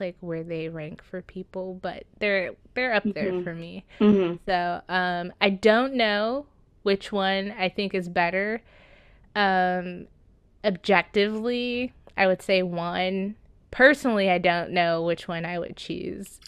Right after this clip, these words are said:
Speaker 1: One is very nostalgic. Two's nostalgic, but, like, I kind of feel like it amps it up in a
Speaker 2: Mm-hmm.
Speaker 1: way that I'm like, "Yeah." <laughs> Like, so,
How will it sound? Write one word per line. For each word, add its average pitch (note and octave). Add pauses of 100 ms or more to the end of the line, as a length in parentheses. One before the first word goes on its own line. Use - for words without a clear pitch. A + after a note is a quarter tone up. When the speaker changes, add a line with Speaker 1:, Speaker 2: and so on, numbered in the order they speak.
(100)
Speaker 1:
One A3
is G#3
very F#3
nostalgic. F3 (160)
Two's G#3
nostalgic, F#3
but, E3+
like, E3
I F#3
kind E3+
of E3+
feel E3+
like E3+ (160)
it G3+
amps F3
it E3+
up E3+ (240)
in G#3+
a G3+
Speaker 2:
Mm-hmm. F3+
Speaker 1:
way G3+
that F#3+
I'm F3+
like, F3
"Yeah." -
<laughs> -
Like, A3+
so, F3+